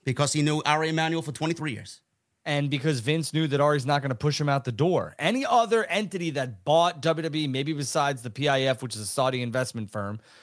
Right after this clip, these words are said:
Speaker 2: was going to be done with Vince McMahon, more than likely. So Vince McMahon put himself in a position to sell to a high bidder, but he also knew that he was going to be retained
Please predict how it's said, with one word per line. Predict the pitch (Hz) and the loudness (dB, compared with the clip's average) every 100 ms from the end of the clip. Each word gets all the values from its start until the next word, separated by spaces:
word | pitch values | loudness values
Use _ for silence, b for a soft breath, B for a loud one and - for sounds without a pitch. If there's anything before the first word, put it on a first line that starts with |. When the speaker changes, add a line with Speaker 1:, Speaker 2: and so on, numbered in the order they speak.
| b | b
Speaker 2:
was | 127 151 107 | -2 -2 2
going | 160 160 170 170 143 | 2 2 2 -2 -4
to | - 170 165 160 156 156 156 | -2 4 6 6 6 4 2
be | 139 117 160 | 0 -2 -2
done | 139 165 143 82 _ _ _ _ _ | 2 0 0 -4 _ _ _ _ _
with | 127 135 | -4 0
Vince | 135 139 | 0 -2
McMahon, | 135 - 135 78 _ _ _ _ _ _ _ | -4 -4 -6 -6 _ _ _ _ _ _ _
more | 131 143 | 0 0
than | 135 127 | 2 0
likely. | 123 110 73 _ b b b _ _ _ - | -2 -4 -12 _ b b b _ _ _ -10
So | - 160 | 0 0
Vince | 147 208 | 2 -2
McMahon | 214 160 156 165 180 b b b | -4 -2 0 0 -4 b b b
put | 151 | -6
himself | 160 175 160 | -2 0 0
in | 160 | 0
a | 160 | -4
position | 180 139 117 110 117 135 b b b b | -4 -2 0 -2 -6 -10 b b b b
to | - 131 123 120 117 - | -4 -2 0 -2 -6 -10
sell | - 143 135 | -6 -2 -2
to | 139 147 | 0 -2
a | 113 | 0
high | 113 139 | 0 0
bidder, | 143 127 143 160 | 0 0 0 -2
but | 127 120 | -2 -2
he | 127 | 0
also | 131 131 139 | 0 -2 -4
knew | 131 | -4
that | 123 | -6
he | 117 123 | -6 -8
was | 113 | -6
going | 127 123 110 | -6 -6 -6
to | 110 | -8
be | 120 | -6
retained | 110 110 160 170 104 - | -6 -4 -2 -2 -4 -14